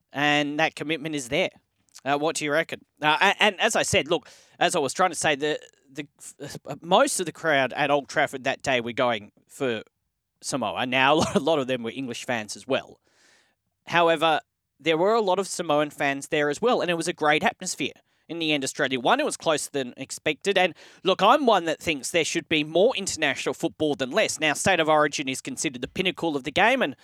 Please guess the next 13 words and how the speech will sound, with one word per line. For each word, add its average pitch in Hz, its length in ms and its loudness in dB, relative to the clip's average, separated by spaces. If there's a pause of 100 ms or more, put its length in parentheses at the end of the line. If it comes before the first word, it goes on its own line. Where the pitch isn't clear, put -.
(240)
you 247 100 -6
know, 202 340 4 (200)
probably 143 260 -4
quite 156 260 2
rightly 131 300 0
so. 170 340 0 (760)
But 196 160 2 (320)
international 208 680 -2
rugby 147 340 0
league 131 420 0 (600)
is 156 160 -2
growing, 131 500 0 (140)
um, 147 340 -2